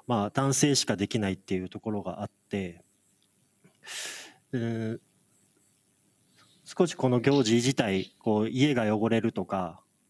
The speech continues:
えー、散らかされるっていうことで、えーっと、あまりよく思っていない、えーっと、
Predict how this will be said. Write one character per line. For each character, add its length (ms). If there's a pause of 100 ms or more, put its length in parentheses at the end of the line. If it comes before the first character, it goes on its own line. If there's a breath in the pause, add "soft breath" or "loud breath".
(1120 soft breath)
え 80
ー、 40
散 140
ら 120
か 100
さ 100
れ 160
る 80
っ 40
て 180
い 20
う 40
こ 120
と 140
で、 280 (200)
え 120
ー 40
っ 0
と、 460 (760)
あ 60
ま 100
り 80
よ 100
く 160
思 200
っ 20
て 160
い 80
な 160
い、 220
え 60
ー 20
っ 20
と、 160